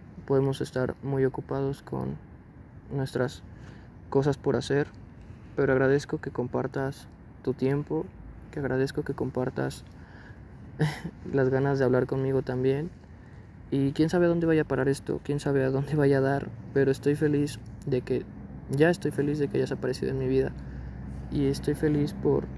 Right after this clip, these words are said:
los buenos cambios que me estás motivando a hacer. <laughs> Así que, gracias. Eh, y ya, eso es todo. Eh, yo creo que ya me voy a regresar a mi casita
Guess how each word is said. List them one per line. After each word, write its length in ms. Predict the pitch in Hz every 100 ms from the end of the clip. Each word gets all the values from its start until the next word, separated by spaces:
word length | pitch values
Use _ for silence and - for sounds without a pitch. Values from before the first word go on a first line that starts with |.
| - - - - - - - - - - 143
los 200 | 135 -
buenos 340 | 147 151 -
cambios 440 | - 143 135 131
que 100 | -
me 80 | 127
estás 260 | 135 - 143
motivando 460 | 143 135 135 139
a 20 | 135
hacer. 300 | - 120 - - - 147 - -
<laughs> 560 | - - - - - -
Así 280 | 143 - 139
que, 380 | 135 131 131 - - - - - - - - - - - -
gracias. 600 | 127 135 147 - - - - - - - - - - - - - - - - - - - - - - - -
Eh, 520 | 143 143 135 131 - - - - - -
y 160 | 131 139
ya, 200 | 127 - -
eso 160 | 147 151
es 80 | -
todo. 280 | 156 156 143 - - - - - - - - -
Eh, 200 | 135 131
yo 100 | 135
creo 200 | 131 131
que 140 | 135
ya 320 | 131 127 135 - - - - - - - - - -
me 80 | 190
voy 160 | 220
a 40 | 180
regresar 420 | 131 123 - 131
a 40 |
mi 120 | 123
casita 580 | - - - - - -